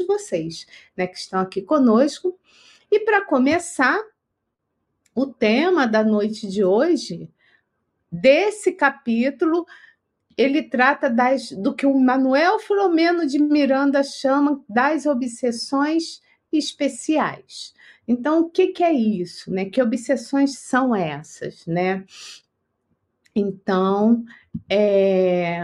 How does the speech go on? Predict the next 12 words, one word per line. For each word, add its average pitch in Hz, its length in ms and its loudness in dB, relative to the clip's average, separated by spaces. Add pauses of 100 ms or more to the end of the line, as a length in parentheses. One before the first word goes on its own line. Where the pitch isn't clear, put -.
(1300)
ele, 254 1200 4
ele, 262 580 0
ele 233 380 0
vai 233 480 0
logo 240 480 2
no 240 160 4
primeiro 208 540 2
parágrafo 208 1200 -2 (280)
dizer 254 420 2
o 302 180 2
seguinte, 220 1000 -2 (540)
tá? 240 340 2